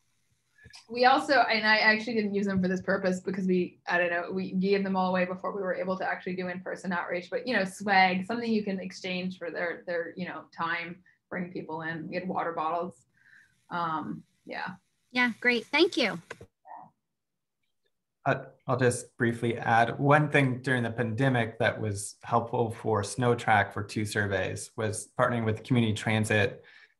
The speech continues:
Speaker 3: to send out a text alert to the riders of a specific route, 'cause we were focused, uh, around certain areas, uh, for a survey. And that might be thinking about the tools you have already within the system, uh,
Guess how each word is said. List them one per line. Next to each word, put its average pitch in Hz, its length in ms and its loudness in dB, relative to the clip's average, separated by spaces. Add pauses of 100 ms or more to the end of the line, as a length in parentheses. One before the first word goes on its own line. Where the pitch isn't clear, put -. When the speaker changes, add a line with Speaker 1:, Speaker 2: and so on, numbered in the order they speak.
(140)
Speaker 3:
to 123 60 4
send 123 240 4
out 110 140 8
a 104 60 2
text - 400 2
alert 135 520 0
to 120 120 -4
the 110 80 0
riders 107 460 6
of 107 80 -2
a 104 60 -2
specific 110 520 -2
route, 104 400 4
'cause 107 160 -8
we 107 100 0
were 104 100 -2
focused, 101 380 -4
uh, 98 240 0
around 101 460 0
certain 107 220 -2
areas, 110 600 0 (600)
uh, 110 500 8
for 110 640 2
a 104 80 -6
survey. 101 720 0 (180)
And 117 220 4
that 131 120 8
might 123 180 4
be 110 240 -2 (220)
thinking 165 380 8
about 123 360 6
the 120 60 2
tools 127 400 2
you 117 140 2
have 113 280 4
already 107 600 0
within 107 240 -4
the 107 60 -2
system, 110 540 -4 (400)
uh, 107 260 4